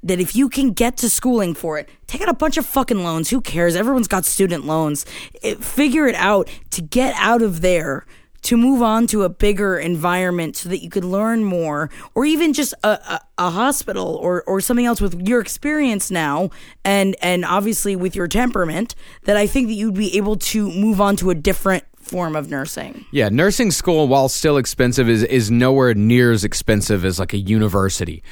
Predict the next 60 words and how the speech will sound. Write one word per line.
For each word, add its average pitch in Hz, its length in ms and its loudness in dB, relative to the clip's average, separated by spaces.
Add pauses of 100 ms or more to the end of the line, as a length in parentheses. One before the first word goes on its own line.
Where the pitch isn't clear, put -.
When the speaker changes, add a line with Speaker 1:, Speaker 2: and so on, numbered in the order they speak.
(100)
Speaker 1:
Yeah, 220 240 0
Speaker 2:
Uh, 113 340 2
Speaker 1:
no. 107 180 0
Speaker 2:
not 143 220 6
even 113 280 2
close 175 440 2
to 143 80 4
anywhere 117 360 4
near 107 240 2
as 92 100 -2
expensive. 101 420 -4
And 117 60 0
it 123 100 -2
doesn't 220 260 2
sound 190 260 2
like 180 160 0
you 185 80 2
need 190 160 2
to 202 60 0
go 196 260 4
to 247 40 0
college. 101 540 0 (420)
It - 80 -12
sounds 202 360 4
like 190 240 2
you've, 170 120 2
I 147 200 4
mean, 151 140 2
you 147 60 2
say 190 160 2
you 185 80 2
don't 147 200 2
know 135 100 2
what 127 160 4
to 113 100 -2
do 113 160 2
with 190 180 0
your 101 120 2
life, 104 360 2
but 104 260 2
I 117 80 -6
think 208 400 0
you 233 60 -2
might 113 220 2
already 127 300 4
be 123 160 0
doing 117 400 0
it. 82 80 -8
Speaker 1:
I 170 80 -2
think 254 300 -2
you're 254 120 2
doing 247 300 2
it. 294 100 4
I 214 120 2
think 240 200 0
that 226 160 0
with 214 240 -2
the 220 120 2
right 190 460 0 (160)
training, 226 680 2